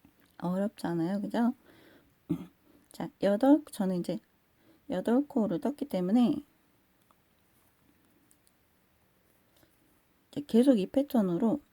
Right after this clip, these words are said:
음, 쭉 가도록 할게요. 여기까지 하나, 둘, 셋, 넷, 다섯,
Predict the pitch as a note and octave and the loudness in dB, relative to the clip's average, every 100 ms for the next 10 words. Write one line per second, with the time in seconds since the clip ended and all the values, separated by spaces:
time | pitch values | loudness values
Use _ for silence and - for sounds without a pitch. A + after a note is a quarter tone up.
0 | - E3 - _ _ _ _ _ _ _ | -6 -6 -6 _ _ _ _ _ _ _
1 | _ _ _ - D4 - - - D#3+ G3+ | _ _ _ -10 -10 -10 -12 -10 -8 -8
2 | G#3 - - - _ _ _ _ _ _ | -10 -10 -14 -16 _ _ _ _ _ _
3 | _ - F#3+ - - - D4 C#4+ F#3 E3+ | _ -16 -16 -16 -18 -2 0 0 -2 -6
4 | - - - - G3 C#4 D#4 - _ _ | -8 -10 -8 -6 4 6 6 2 _ _
5 | _ _ _ _ _ _ _ _ _ _ | _ _ _ _ _ _ _ _ _ _
6 | _ _ _ _ _ _ _ _ _ _ | _ _ _ _ _ _ _ _ _ _
7 | _ _ _ _ _ _ _ - - G3 | _ _ _ _ _ _ _ -16 -14 -12
8 | F#3+ | -10